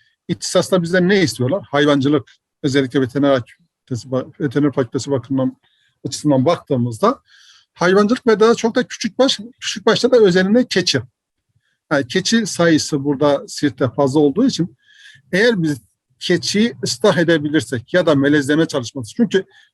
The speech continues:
materyalimiz var. Materyalimiz nedir? Keçi. Şu anda atıyorum üç yüz, üç yüz kırk bin tane, üç yüz elli bin tane, dört yüz bine yakın dişi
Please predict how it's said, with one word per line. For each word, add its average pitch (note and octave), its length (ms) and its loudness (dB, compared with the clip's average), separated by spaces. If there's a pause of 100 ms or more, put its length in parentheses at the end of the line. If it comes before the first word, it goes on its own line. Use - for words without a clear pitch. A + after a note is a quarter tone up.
materyalimiz F3 760 2
var. C#3+ 140 2
Materyalimiz E3 720 -2
nedir? E3 240 -6
Keçi. C#3+ 320 -4
Şu F#3+ 160 -2
anda E3 220 0
atıyorum D#3+ 400 -4 (540)
üç - 240 -2
yüz, - 280 -12
üç G#3 180 -4
yüz D#3+ 100 -12
kırk - 240 -4
bin C#3+ 100 2
tane, D3 300 -2 (100)
üç G3 200 -10
yüz D#3 40 -4
elli E3+ 240 2
bin D#3+ 120 -2
tane, C3+ 260 0
dört F3+ 200 -2
yüz - 120 -20
bine C#3+ 220 -2
yakın F3+ 400 0 (400)
dişi C4+ 300 -2